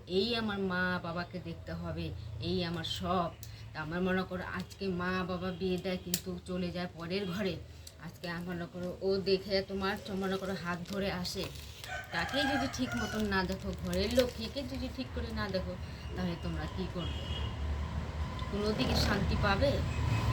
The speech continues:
শান্তি পাবে না। তার জন্য দুই দিক দিয়ে তোমাদেরকে ঠিক রাখতে হবে, যে আমি এদিকেও ঠিক রাখবো, ওদিকেও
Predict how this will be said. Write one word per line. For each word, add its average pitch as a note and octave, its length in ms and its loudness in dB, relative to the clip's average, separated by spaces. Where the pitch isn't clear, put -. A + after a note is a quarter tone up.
শান্তি B3 340 6
পাবে C4+ 180 10
না। B3 160 8
তার A3+ 160 8
জন্য C4 200 10
দুই F4 200 8
দিক C4 220 6
দিয়ে G#3+ 180 6
তোমাদেরকে G3+ 520 4
ঠিক C4+ 140 8
রাখতে F#3+ 300 6
হবে, F#3 340 8
যে - 100 12
আমি - 140 12
এদিকেও C#4 500 10
ঠিক C#4 180 8
রাখবো, - 380 12
ওদিকেও - 300 10